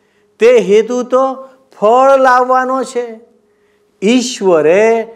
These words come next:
તમને ફળ આપનાર ડાળી તરીકે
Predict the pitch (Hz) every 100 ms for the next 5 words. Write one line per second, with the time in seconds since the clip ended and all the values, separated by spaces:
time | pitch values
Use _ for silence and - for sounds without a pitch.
0 | _ _ _ - 226 269 214 147 139 143
1 | 147 143 _ _ _ - 208 233 226 226
2 | - 160 - 170 185 190 185 151 143 190
3 | 240 233 143 135 135 147 143 143